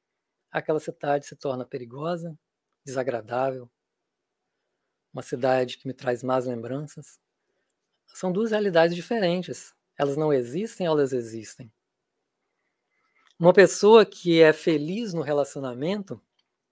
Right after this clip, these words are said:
ela vai dizer que ter um parceiro é a melhor coisa do mundo. Enquanto o outro, que não é feliz, vai dizer que relacionamento só traz dor de cabeça.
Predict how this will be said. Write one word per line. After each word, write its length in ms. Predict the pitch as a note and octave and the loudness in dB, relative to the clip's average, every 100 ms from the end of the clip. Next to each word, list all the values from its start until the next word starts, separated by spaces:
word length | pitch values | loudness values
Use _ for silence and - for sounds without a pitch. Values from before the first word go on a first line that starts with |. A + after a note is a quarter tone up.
| _ _ _ _ _ _ _ | _ _ _ _ _ _ _
ela 200 | - C#3 | 0 2
vai 140 | C3+ D3+ | 6 4
dizer 300 | C#3 B2+ E3+ | 4 -2 0
que 80 | - | 0
ter 160 | - | -2
um 80 | F3 | -2
parceiro 460 | F3 D#3+ C#3+ - F3+ | 0 0 0 -4 -2
é 40 | |
a 20 | |
melhor 240 | F3+ F3+ A#3+ | 0 -2 -2
coisa 240 | G3+ G3 | -4 -4
do 80 | F3 | -4
mundo. 360 | E3 D#3 D#3+ - _ _ _ _ _ _ _ _ _ _ _ _ _ _ | -6 -6 -8 -14 _ _ _ _ _ _ _ _ _ _ _ _ _ _
Enquanto 360 | E3+ D3+ F3 F3+ | -2 4 4 6
o 60 | |
outro, 500 | D#3+ F#3+ F#3+ C3+ A2 _ | 4 4 0 -8 -8 _
que 80 | D3+ | -6
não 220 | F3 E3+ | 0 0
é 80 | - | 0
feliz, 440 | D#3+ C#3 D#3+ G3 | -2 -2 -2 -2
vai 160 | E3 F3 | 4 4
dizer 520 | D3+ B2+ F#3 F#3+ _ _ _ _ _ _ _ | 2 -2 -4 -4 _ _ _ _ _ _ _
que 60 | D#3 | 0
relacionamento 680 | E3 F3 E3+ E3+ D#3 E3 F3+ | 4 4 4 0 0 0 -4
só 140 | D#3+ | -6
traz 240 | - D#3+ | -2 -2
dor 120 | D#3+ E3 | 0 -6
de 100 | - | -6
cabeça. 580 | F3+ D3 D3 - - | -14 -12 -12 -14 -20